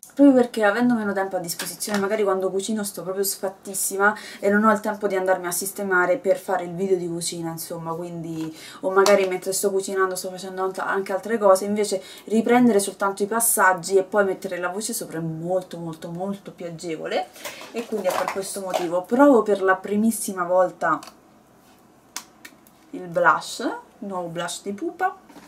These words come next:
un po' profuma. Ah, è proprio rosa rosa.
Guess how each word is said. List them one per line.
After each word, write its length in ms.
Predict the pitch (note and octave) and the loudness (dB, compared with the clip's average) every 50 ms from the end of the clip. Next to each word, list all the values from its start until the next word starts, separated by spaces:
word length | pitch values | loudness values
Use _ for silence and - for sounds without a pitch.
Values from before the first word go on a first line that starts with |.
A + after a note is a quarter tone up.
| - _ _ _ _ _ _ _ _ _ _ _ _ _ _ _ _ _ _ _ _ _ | -20 _ _ _ _ _ _ _ _ _ _ _ _ _ _ _ _ _ _ _ _ _
un 140 | - B3 C#4+ | 0 2 2
po' 160 | D#4 B4 B4+ | 4 4 2
profuma. 540 | B4+ - G#3 G3 G3 G#3 G#3 F3+ E3+ E3 E3 E3 - - - - - - - - _ _ _ _ _ _ _ _ _ _ _ _ _ _ _ _ _ _ _ _ _ _ _ _ _ _ _ _ _ _ _ _ _ _ _ _ _ _ _ _ _ _ _ _ _ _ _ _ _ _ _ _ _ _ _ _ _ _ _ _ _ _ _ _ _ | 0 0 -2 -2 0 0 0 0 0 -2 -2 -4 -10 -16 -20 -20 -20 -20 -20 -20 _ _ _ _ _ _ _ _ _ _ _ _ _ _ _ _ _ _ _ _ _ _ _ _ _ _ _ _ _ _ _ _ _ _ _ _ _ _ _ _ _ _ _ _ _ _ _ _ _ _ _ _ _ _ _ _ _ _ _ _ _ _ _ _ _
Ah, 340 | - F4+ G4+ A4+ A4+ A4+ G4 | -2 -2 0 0 0 -2 -2
è 40 | C#4 | 0
proprio 240 | - C4 B3+ C4+ C4 | 0 2 2 4 4
rosa 280 | B3+ B3 A#3 A3+ A3 | 4 4 4 2 0
rosa. 500 | G#3+ G#3+ G3+ F#3 F3+ F3+ F3+ F3 F#3 F#3 | 2 2 2 0 0 -2 -4 -6 -6 -6